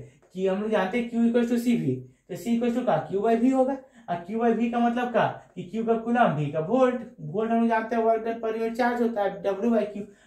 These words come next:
W का जूल, Q का C, सी स्क्वायर, C बैठा दिए, यहाँ से क्लास टेन में आ गए, क्लास टेन से हम लोग सब चीज़ बैठा दिए, समझ में आया? उम्मीद करते हैं समझ में आ गया होगा। चलिए ठीक है, अब थोड़ा सा आगे बढ़ते हैं। यहाँ पर हम लोग कैपेसिटर के बारे में जान गए।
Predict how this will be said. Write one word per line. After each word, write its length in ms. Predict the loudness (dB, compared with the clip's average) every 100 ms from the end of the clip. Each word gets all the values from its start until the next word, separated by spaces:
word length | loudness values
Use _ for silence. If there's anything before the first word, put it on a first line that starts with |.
| -8
W 240 | -4 -4 -2
का 100 | 0
जूल, 300 | 2 2 0
Q 160 | -6
का 80 | -4
C, 280 | -6 -2 -2
सी 280 | 0 -2 -4
स्क्वायर, 260 | -4 -2 -4
C 200 | -4 -6
बैठा 280 | -6 -4 -4
दिए, 160 | -4 -4
यहाँ 140 | -4
से 120 | -4
क्लास 260 | -4 -4 -2
टेन 180 | -4 -2
में 60 | 0
आ 120 | 0
गए, 180 | -2 -8 -10 _ _ _ -6
क्लास 180 | -6 -6
टेन 160 | -10 -8
से 80 |
हम 60 | -10
लोग 80 | -8
सब 160 | -10 -8
चीज़ 120 | -6
बैठा 280 | -8 -8 -8
दिए, 240 | -8 -14 _ _ _ _ _ _
समझ 120 | -16
में 120 | -12 -10
आया? 260 | -10 -12 -16 _ _ _ _ _ -6
उम्मीद 220 | -4 -2
करते 180 | -2 -2
हैं 60 | -4
समझ 160 | -6
में 120 | -2
आ 60 | 0
गया 200 | 0 -2
होगा। 220 | -4 -6 -10 -14 _ _ _ -8
चलिए 140 | -6
ठीक 200 | -2 0
है, 360 | -2 -4 -10 -10
अब 100 | -8 -4
थोड़ा 120 | -2
सा 120 | 0
आगे 280 | 2 4 4
बढ़ते 280 | 2 0 -2
हैं। 360 | -4 -6 -10 -6
यहाँ 220 | 0 2
पर 40 | 4
हम 100 | 2
लोग 120 | 2
कैपेसिटर 520 | 2 2 -2 -2 -2
के 100 | 0
बारे 180 | 0 0
में 80 | 0
जान 240 | 0 0
गए। 280 | -2 -4